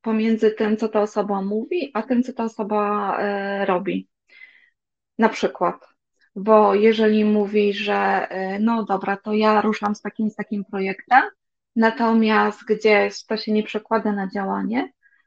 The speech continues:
no to w tym momencie warto jakby, e, no dopytać,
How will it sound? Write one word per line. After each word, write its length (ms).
no 160
to 120
w 80
tym 180
momencie 560
warto 600
jakby, 420
e, 920
no 100
dopytać, 540